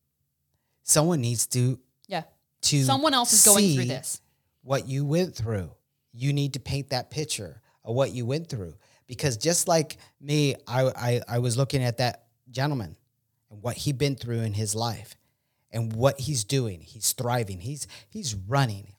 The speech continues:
Speaker 1: on a treadmill and he's not giving up. I mean, it was a huge contrast between people sixty,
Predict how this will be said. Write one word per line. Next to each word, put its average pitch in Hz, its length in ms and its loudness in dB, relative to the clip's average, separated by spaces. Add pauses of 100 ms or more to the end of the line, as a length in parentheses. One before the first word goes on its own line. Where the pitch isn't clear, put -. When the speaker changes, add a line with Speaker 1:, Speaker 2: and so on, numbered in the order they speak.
Speaker 1:
on 117 100 -4
a 110 80 -2
treadmill 110 640 -2 (640)
and 123 140 -4
he's 147 200 0
not 170 160 4
giving 127 280 2
up. 120 300 -4 (880)
I 131 60 -4
mean, 147 200 2
it 175 200 2
was 170 320 4
a 135 240 2
huge 156 840 0 (260)
contrast 135 960 -2 (560)
between 127 640 0 (840)
people 117 560 0 (600)
sixty, - 720 2